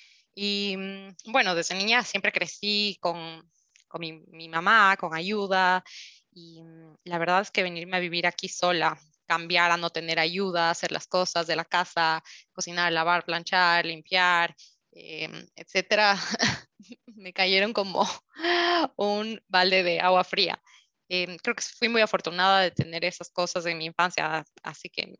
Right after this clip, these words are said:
hubieron épocas de mi vida que no lo tuve, igual por circunstancias económicas y familiares, em, pero al final, cuando ya era más grande, bueno, igual siempre tuve apoyo de mis hermanos, de mi mamá, y,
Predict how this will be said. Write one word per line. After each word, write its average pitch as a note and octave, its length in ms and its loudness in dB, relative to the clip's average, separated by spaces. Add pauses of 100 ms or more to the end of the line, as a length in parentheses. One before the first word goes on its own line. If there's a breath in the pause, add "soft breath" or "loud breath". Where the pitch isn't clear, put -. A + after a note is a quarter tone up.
hubieron F3+ 320 -2
épocas F3 280 -4
de D#3+ 80 -8
mi D#3 100 -10
vida D#3+ 200 -4
que D#3 120 -6
no D#3 120 -4
lo E3 100 -2
tuve, E3 460 -6 (400)
igual D#3+ 260 -4
por - 120 -10
circunstancias D#3+ 600 -6
económicas E3 720 -6
y D3+ 140 -16
familiares, E3 760 -2 (400 loud breath)
em, D#3+ 480 -6 (160)
pero F3 180 2
al E3+ 140 0
final, F3+ 460 -2
cuando E3+ 220 -4
ya E3+ 120 -2
era F3 80 0
más F3 160 -6
grande, F3 340 -2
bueno, E3 220 -6
igual E3+ 160 -4
siempre F3+ 260 -8
tuve E3+ 380 0
apoyo E3+ 360 0
de E3 80 -4
mis D#3 280 -14
hermanos, F3+ 420 -2
de E3 60 -6
mi D#3+ 120 -12
mamá, F#3 500 2
y, D#3+ 400 -12